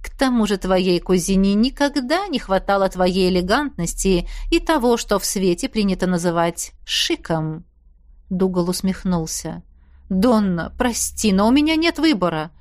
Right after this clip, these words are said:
Или ты помогаешь мне, или я иду к Расмусу».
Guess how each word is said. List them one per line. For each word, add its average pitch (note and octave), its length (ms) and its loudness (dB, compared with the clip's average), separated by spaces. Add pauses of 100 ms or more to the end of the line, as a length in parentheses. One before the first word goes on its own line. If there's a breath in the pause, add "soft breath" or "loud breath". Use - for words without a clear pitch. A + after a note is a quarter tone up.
(420 soft breath)
Или F4+ 300 6
ты D4+ 180 2
помогаешь A#3+ 600 4
мне, A3+ 400 4
или G3+ 160 2
я F#3+ 240 2
иду F#3 160 -2
к - 80 -8
Расмусу». E3 720 -2